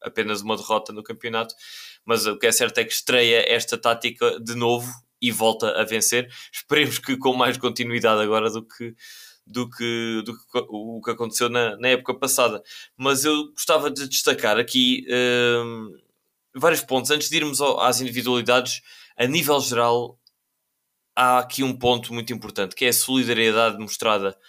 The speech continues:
do plantel e da equipa em geral. Se o António falou, e muito bem, de haver posições, muitas delas fixas e outras mais variáveis,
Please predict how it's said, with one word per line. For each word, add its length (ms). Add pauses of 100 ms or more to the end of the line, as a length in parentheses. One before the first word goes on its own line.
(280)
do 140
plantel 420
e 60
da 100
equipa 300
em 60
geral. 340 (1080)
Se 280
o 80
António 320
falou, 320
e 40
muito 240
bem, 460
de 140
haver 280
posições, 760 (160)
muitas 360
delas 320 (220)
fixas 640
e 140
outras 260
mais 360 (120)
variáveis, 680